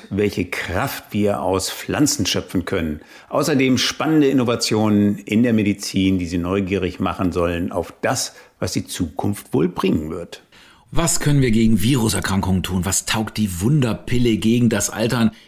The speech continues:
Speaker 2: Mit den Themen haben wir uns in unserem Podcast schon im letzten Jahr beschäftigt.
Speaker 1: Nun lüften wir auch das Geheimnis.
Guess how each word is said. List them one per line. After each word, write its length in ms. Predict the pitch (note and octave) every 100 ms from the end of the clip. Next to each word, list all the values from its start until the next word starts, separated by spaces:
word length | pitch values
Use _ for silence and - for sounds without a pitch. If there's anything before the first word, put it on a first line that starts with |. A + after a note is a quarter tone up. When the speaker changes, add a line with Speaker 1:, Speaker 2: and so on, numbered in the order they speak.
| -
Speaker 2:
Mit 120 | F#2
den 200 | G#2+ G#2+
Themen 340 | A2+ A2+ G#2+
haben 220 | F#2+ A#2 A2+
wir 120 | G#2
uns 320 | A2 A2 -
in 340 | - G2+ G#2+
unserem 420 | G#2+ G#2 G#2+ G2 F2+
Podcast 420 | A2 - G2 -
schon 220 | A2+ B2+
im 180 | - G2+
letzten 340 | G#2+ - -
Jahr 240 | F#2+ G#2 A#2
beschäftigt. 760 | G#2+ A2 G2 - F2 - - - - - _ _
Speaker 1:
Nun 240 | G#2+ A#2 A2+
lüften 380 | C3+ D3 -
wir 160 | A#2+ A#2+
auch 80 | A2
das 180 | B2 -
Geheimnis. 1000 | A2+ F#2+ C#3 C3+ F#2+ E2 - - -